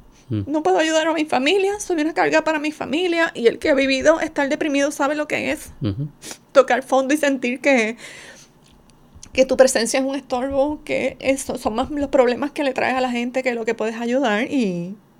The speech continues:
Speaker 2: y yo tenía que lidiar con ese estado emocional y como quiera lavarme la cara para una entrevista de trabajo y, y venderme como que yo era la mejor <laughs> alternativa para ese trabajo.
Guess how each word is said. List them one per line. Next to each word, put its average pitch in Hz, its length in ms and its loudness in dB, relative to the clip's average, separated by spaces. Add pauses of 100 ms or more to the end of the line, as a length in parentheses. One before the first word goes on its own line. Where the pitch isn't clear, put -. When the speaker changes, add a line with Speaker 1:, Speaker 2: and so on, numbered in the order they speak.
(120)
Speaker 2:
y 190 500 -2 (720)
yo 214 160 -4
tenía 214 260 -2
que 233 200 -4
lidiar 202 640 -2
con 254 180 -2
ese 262 160 -4
estado 247 500 -6 (120)
emocional 277 760 -6
y 147 140 -14
como 254 220 -4
quiera 269 340 0
lavarme 233 340 -2
la 277 100 -2
cara 269 360 -4 (340)
para - 80 -2
una 240 80 0
entrevista 262 380 2
de 277 60 -2
trabajo 220 520 0 (800)
y, 302 160 2 (140)
y 294 100 2
venderme 247 540 4
como 302 180 -2
que 285 100 -2
yo 233 100 -2
era 226 200 -4
la 302 140 -2
mejor 277 260 2
<laughs> - 0 -
alternativa 262 600 0
para 226 200 4
ese 233 240 -2
trabajo. 208 520 -6